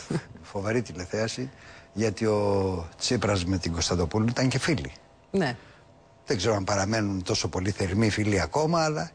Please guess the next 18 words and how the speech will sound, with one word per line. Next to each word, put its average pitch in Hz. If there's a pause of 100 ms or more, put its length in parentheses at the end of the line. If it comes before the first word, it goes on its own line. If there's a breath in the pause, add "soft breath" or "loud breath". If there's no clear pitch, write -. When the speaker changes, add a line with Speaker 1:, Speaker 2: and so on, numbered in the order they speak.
Speaker 2:
ήταν 165
Speaker 1:
Εσείς 190
Speaker 2:
φίλοι 202
Speaker 1:
παραμένετε 160
Speaker 2:
επί 143
χρόνια. 139
Speaker 1:
φίλος 196
σε -
προσωπικό 165
επίπεδο 151
με 143
τον 143
τέος 156
Πρωθυπουργό, 156
Speaker 2:
Κοιτάξτε, 160
Speaker 1:
κύριε 156
Λαφαζάνη; 170
Speaker 2:
εγώ 107